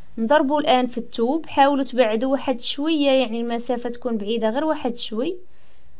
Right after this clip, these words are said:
أرجع نلوي ثلاثة اللويات، لأنني أنا هنا عندي الخيط على ثلاثة شعرات.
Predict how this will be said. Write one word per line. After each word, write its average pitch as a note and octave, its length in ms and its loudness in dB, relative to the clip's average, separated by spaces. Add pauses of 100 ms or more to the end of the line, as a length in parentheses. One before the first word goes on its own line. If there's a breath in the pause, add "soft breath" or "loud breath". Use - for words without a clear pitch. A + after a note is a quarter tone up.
(200)
أرجع B3 440 4
نلوي B3 600 2
ثلاثة B3 340 0
اللويات، A#3 600 2 (120)
لأنني A#3+ 560 2
أنا A#3 160 0
هنا A3+ 100 0
عندي G#3+ 240 0
الخيط A3 360 2
على A3+ 140 0
ثلاثة C4 340 -2
شعرات. A3 580 2